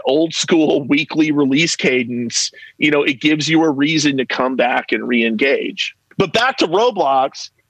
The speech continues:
that's the secret, right, of games, is games are sticky and they can be replayed. Where shows,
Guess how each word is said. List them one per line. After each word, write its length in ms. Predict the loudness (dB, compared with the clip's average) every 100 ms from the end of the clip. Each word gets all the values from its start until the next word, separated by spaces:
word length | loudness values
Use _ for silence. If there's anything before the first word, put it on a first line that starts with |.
| -4
that's 360 | 0 0 -4 -8
the 100 | -8
secret, 580 | -6 -6 -4 -4 -4
right, 300 | 0 0 0 -2
of 180 | -4 -2
games, 440 | -2 -2 -6 -10 -4
is 420 | -2 -2 -6 -10 _ _ _ _ -4
games 500 | -2 0 -2 -2 -4
are 200 | -2 -2
sticky 720 | -2 -4 -4 -4 -6 -6 -10 _ -6
and 160 | -4 -2
they 80 |
can 180 | -2 -2
be 160 | -2 0
replayed. 600 | 0 0 -2 -2 -4 -4
Where 180 | 0 0
shows, 840 | 0 0 2 2 2 0 -2 -10